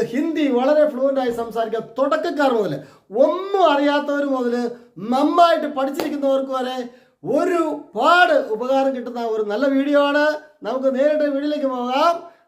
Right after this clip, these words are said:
ആദ്യമായിട്ടാണ് എൻ്റെ വീഡിയോ കാണുന്നതെങ്കിൽ ഇപ്പം തന്നെ ഒന്ന് സബ്സ്ക്രൈബ് ചെയ്തേക്കണം കേട്ടോ. ഇനി ഇതിനു മുമ്പ് നിങ്ങൾ ഒരുപാട് പ്രാവശ്യം കണ്ടിട്ടുണ്ട്, പക്ഷെ സബ്സ്ക്രൈബ് ചെയ്യാൻ പലപ്പോഴും മറന്നുപോയി. എന്നാൽ നിങ്ങൾ ഇപ്പം തന്നെ ഒന്ന് സബ്സ്ക്രൈബ് ചെയ്തേക്കണേ. ഇഷ്ടപ്പെട്ടാൽ ഒന്ന് ലൈക്ക് ചെയ്യുക, കൂട്ടുകാർക്കൊക്കെ ഇഷ്ടം പോലെ ഒന്ന്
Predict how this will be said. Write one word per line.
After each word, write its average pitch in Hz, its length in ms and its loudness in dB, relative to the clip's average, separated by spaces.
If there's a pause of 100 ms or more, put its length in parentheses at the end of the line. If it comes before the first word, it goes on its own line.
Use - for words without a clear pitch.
ആദ്യമായിട്ടാണ് 320 1120 2
എൻ്റെ 262 120 -2
വീഡിയോ 262 220 0
കാണുന്നതെങ്കിൽ 254 480 -6
ഇപ്പം 277 280 -2
തന്നെ 240 140 -4
ഒന്ന് 233 120 -4
സബ്സ്ക്രൈബ് 208 460 -2
ചെയ്തേക്കണം 170 400 -4
കേട്ടോ. - 300 -2 (200)
ഇനി 240 140 -2
ഇതിനു 254 180 2
മുമ്പ് 269 260 2
നിങ്ങൾ 269 180 2
ഒരുപാട് 247 260 0
പ്രാവശ്യം 233 300 -2
കണ്ടിട്ടുണ്ട്, 208 440 -4 (300)
പക്ഷെ 269 180 -4
സബ്സ്ക്രൈബ് 262 420 -4
ചെയ്യാൻ 269 220 4
പലപ്പോഴും 220 400 0
മറന്നുപോയി. 196 400 -2 (220)
എന്നാൽ 285 180 -2
നിങ്ങൾ 240 160 2
ഇപ്പം 220 340 0
തന്നെ 147 120 -4
ഒന്ന് 147 160 -4
സബ്സ്ക്രൈബ് 156 400 -6
ചെയ്തേക്കണേ. 135 300 -6 (300)
ഇഷ്ടപ്പെട്ടാൽ 240 520 0
ഒന്ന് 294 180 2
ലൈക്ക് 220 180 0
ചെയ്യുക, 208 440 2
കൂട്ടുകാർക്കൊക്കെ 269 500 0
ഇഷ്ടം 269 340 -6
പോലെ 294 440 0
ഒന്ന് 269 200 0